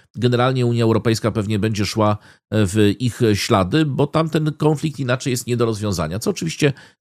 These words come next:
niesamowicie denerwuje Algierię i powoduje, że te dostawy gazu z Algierii potrafią, oni tam potrafią ten kurek zakręcić, prawda, albo przynajmniej tym grozić.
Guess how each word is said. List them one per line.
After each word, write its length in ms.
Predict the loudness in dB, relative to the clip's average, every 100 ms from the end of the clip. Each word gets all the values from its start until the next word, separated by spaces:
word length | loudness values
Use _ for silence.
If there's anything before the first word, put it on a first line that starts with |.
| -4
niesamowicie 520 | 0 2 0 0 2
denerwuje 500 | 2 2 2 4 4
Algierię 480 | 4 2 2 2 0
i 80 | 0
powoduje, 480 | -2 -2 0 0
że 240 | 2 0 -2 -6 -20 _ _
te 60 | -2
dostawy 420 | -2 0 0 2
gazu 500 | 0 0 0 2 2
z 340 | 0 0 2
Algierii 720 | 2 0 0 0 0 0 0 -2
potrafią, 540 | -4 -4 -2 -2 -2
oni 140 | -4
tam 140 | -4 -4
potrafią 380 | -2 -2 -2 0
ten 140 | -2
kurek 260 | 0 0 0
zakręcić, 540 | 0 -2 -2 -6 -10
prawda, 340 | -6 -4 -2
albo 340 | 0 0 -2 -4
przynajmniej 400 | -4 -2 -2 -2
tym 160 | -2
grozić. 440 | 2 2 0 -8